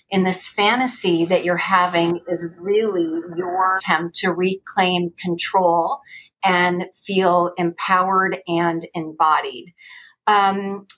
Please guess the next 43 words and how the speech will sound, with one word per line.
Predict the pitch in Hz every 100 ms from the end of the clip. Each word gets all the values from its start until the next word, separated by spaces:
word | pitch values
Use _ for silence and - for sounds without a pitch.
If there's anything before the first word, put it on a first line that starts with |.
| -
Emma, | 226 226
I | 226
would | 220 226
be | 254
curious | 247 - 277 277 -
for | 226
you | 214 202 196
how | - 208 208 226
you | 226 226
feel | 220 - 208 190 180 180 -
after | 170 185 - 254 247 247
engaging | 233 220 226 226 233
in | 226
that | 220 214 -
kind | 226 220
of | 214
sex. | - 208 202 - -
So | 185 180 180
if | 185 185
it's | 180 - 214
only | 214 226 220
with | 208 208 202 202
your | 190 196 196 -
partner, | 208 196 190 185
and | 180 170
I | 165
know | 180 185
he's | 180 190
unwilling | 190 180 175 175 175
to | 180
do | 175 196
it, | 190 190 185 - - - -
or | 196 202
if | 190 196
you | 185
engage | 180 175 175 175
in | 185
these | 180 175
kind | 185 170
of | 165
fantasies | 220 202 196 196 202 185 185 -
or | 165 160
watch | 160 160 -